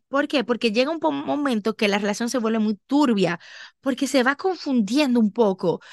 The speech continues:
que Ro-, que el, Rory no es hija de Emily, pero Emily empieza a tratarla como si fuera su hija. Y con cualquier pequeñita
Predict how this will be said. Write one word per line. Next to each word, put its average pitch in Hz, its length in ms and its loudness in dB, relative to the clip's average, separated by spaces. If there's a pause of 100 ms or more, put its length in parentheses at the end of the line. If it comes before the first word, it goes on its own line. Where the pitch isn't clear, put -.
(320)
que 262 180 4
Ro-, 277 440 4
que 262 80 4
el, 247 220 0 (120)
Rory 240 380 0
no 214 360 4
es 381 280 -2
hija 196 360 0
de 175 200 -2
Emily, 175 440 -4 (120)
pero 208 240 4
Emily 226 280 4
empieza 190 280 -2
a 190 40 -4
tratarla 160 560 -4
como 180 200 -10
si 185 100 -10
fuera 180 240 -2
su 208 260 -4
hija. 175 360 -4 (400)
Y 214 100 -2
con 233 180 4
cualquier 226 540 2
pequeñita 247 960 0